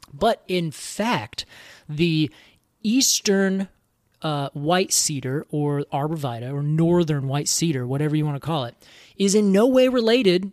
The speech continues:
other than being a conifer and a plant, to a true cedar. So Thuya is in the cypress family, which is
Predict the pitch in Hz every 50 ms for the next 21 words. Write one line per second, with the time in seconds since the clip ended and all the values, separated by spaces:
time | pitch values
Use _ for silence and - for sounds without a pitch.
0 | _ - 196 202 214 220 185 208 196 175 190 190 190 170 - - - - 175 196
1 | 208 - - 160 156 160 156 143 - - - - 214 185 147 131 - - - _
2 | _ - - 226 196 180 - - - 180 170 151 - - 156 143 127 - 156 -
3 | _ _ - - - - - - - - - 165 160 160 160 156 - - - -
4 | - - _ _ _ _ _ _ - - 220 254 294 285 208 156 131 131 147 156
5 | - _ _ - 165 160 156 156 151 - - 180 180 185 175 165 139 151 139 123
6 | - - - - 156 165 - - - 139 117 - - - - 123 113 110 110 110
7 | 113 110 - _ _ _ _ _ _ _ _ _ _ - - - 156 165 - -
8 | 170 160 160 156 147